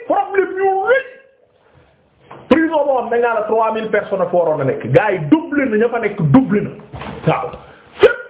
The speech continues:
c'est que ñun suñu réew daa gën a yées ay conditions de détention. Mais l'islam, <laughs> xoolal ma jox la ci benn exemple ñu jàll. Pour boo déggee yéen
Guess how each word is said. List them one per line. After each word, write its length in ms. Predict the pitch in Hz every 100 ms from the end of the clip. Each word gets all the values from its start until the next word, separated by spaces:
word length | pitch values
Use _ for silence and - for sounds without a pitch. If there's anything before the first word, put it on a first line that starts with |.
| - -
c'est 200 | 220 233
que 60 |
ñun 340 | 214 220 285 370
suñu 200 | 214 247 247
réew 240 | 226 240
daa 160 | 196 180
gën 120 | 175 175
a 60 |
yées 380 | 160 160 220 208 - - - - - -
ay 180 | 151 156
conditions 680 | 214 202 180 - 170 190 - -
de 120 | 131 160
détention. 560 | 170 160 123 - - - - - - - - 151
Mais 180 | 214 349
l'islam, 300 | 392 311 - - -
<laughs> 80 | - - - - -
xoolal 460 | 214 277 247 185 185
ma 120 | 185
jox 160 | 208 202
la 100 | 175
ci 60 | 170
benn 220 | 165 160
exemple 340 | 147 135 135
ñu 120 | 139
jàll. 180 | 135 113 82 - - - - -
Pour 220 | 254 -
boo 160 | 214 277
déggee 400 | 320 262 240 208
yéen 180 | 214 247